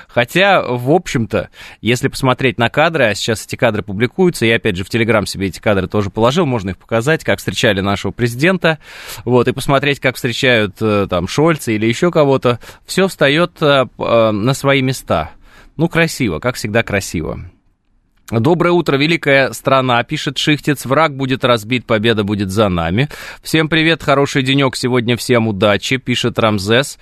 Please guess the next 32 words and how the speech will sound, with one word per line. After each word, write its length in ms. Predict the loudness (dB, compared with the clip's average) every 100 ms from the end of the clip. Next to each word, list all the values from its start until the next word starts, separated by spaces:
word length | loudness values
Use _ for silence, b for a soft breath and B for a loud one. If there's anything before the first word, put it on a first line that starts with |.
| B B B -2
«А 180 | 2
мы 180 | 4 2
так 400 | 2 0 0 -4
в 280 | -4 0 0
девяностые, 840 | 0 0 4 4 4 0 -2 -2 0
э, 260 | 0 0
в 80 | 2
девяностые 560 | 0 2 2 2 0 -2
в 100 | -2
интернете 760 | -2 0 0 2 2 0 -2
общались», 760 | -4 -4 0 2 2 0 -6 -14 B B B
э, 120 | -6
пишет 400 | -2 0 0 0
Вик. 400 | 0 0 -2 -10 B B B -4
Интересно, 720 | -2 2 2 2 2 2 2 -2
а, 540 | -2 2 4 4 2 2
О 120 | 0
П 160 | 0
Г, 180 | 2 0
а 160 | 4 2
О 100 | 2
П 140 | 0
Г 140 | 0 0
уничтожителей 640 | 0 0 0 0 -2 0
памятников 560 | 2 0 0 -6 -8 0
советских 500 | 2 0 -2 -8 -6
в 60 |
Испольше 460 | -6 0 0 2 0
объявят 460 | 2 0 0 -2
в 40 | 0
розыск 340 | -2 -2 -6
Интерпола? 640 | -2 -2 0 0 2 0